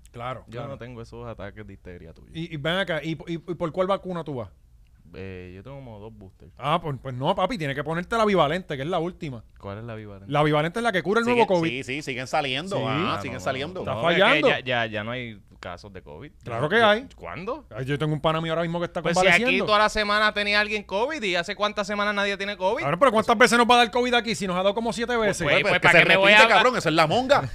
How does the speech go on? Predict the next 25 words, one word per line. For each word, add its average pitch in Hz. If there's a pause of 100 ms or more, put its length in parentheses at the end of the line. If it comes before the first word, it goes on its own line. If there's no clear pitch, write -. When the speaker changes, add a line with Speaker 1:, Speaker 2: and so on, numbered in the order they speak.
(320)
Speaker 3:
Eso -
se 151
repite 165
y -
sí, 139
es 180
verdad 147
lo 180
que 185
hizo 151
Speaker 1:
Pero, 160
Speaker 3:
Oscar. 185
Speaker 1:
pero 165
ya 160
tú 233
tienes 240
la 240
Speaker 2:
No, 240
Speaker 1:
bivalente. 247
Speaker 2:
no, 220
es 254
que 233
estos 214
Speaker 3:
No, 214
yo 214